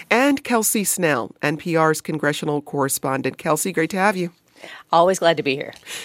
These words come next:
Speaker 1: So it's official. Judge Ketanji Brown Jackson will become the newest Supreme Court justice in a vote that mostly stuck to party lines. Jackson was confirmed by the Senate on Thursday. Kelsey, again, Jackson was confirmed in a fifty-three to forty-seven vote. Which Republicans broke the party line?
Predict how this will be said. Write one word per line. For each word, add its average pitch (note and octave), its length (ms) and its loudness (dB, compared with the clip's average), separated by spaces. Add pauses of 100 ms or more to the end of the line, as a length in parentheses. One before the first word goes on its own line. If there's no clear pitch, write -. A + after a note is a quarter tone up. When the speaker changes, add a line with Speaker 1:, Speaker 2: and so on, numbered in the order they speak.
(100)
Speaker 1:
So A3+ 160 4
it's - 320 4
official. G#3 600 4
Judge F#3 300 2
Ketanji F#3 560 -2
Brown D#3+ 260 2
Jackson D#3 460 0
will D3+ 80 0
become D3+ 300 -4
the D#3 80 0
newest F#3+ 580 0
Supreme D#3+ 420 -2
Court - 340 0
justice D3+ 560 0 (360)
in F3 120 6
a E3+ 40 6
vote F#3 220 4
that G3 120 4
mostly C4 560 2
stuck - 580 2
to F#3 120 -4
party E3+ 380 2
lines. C#3+ 560 2
Jackson F3 400 0
was D3+ 100 -4
confirmed E3 400 0
by C#3+ 100 0
the D3 120 -6
Senate D3+ 380 0
on C3+ 120 -4
Thursday. D#3+ 640 0 (400)
Kelsey, C4 560 4
again, A3+ 300 6
Jackson G#3+ 340 4
was F#3+ 80 -2
confirmed F#3+ 400 0
in E3+ 60 2
a E3 40 4
fifty-three F#3+ 480 -2
to E3 80 0
forty-seven E3 640 0
vote. E3+ 300 6
Which A3 220 4
Republicans B3+ 520 0
broke G#3+ 220 -2
the - 40 -8
party G#3 240 -4
line? G3+ 300 -6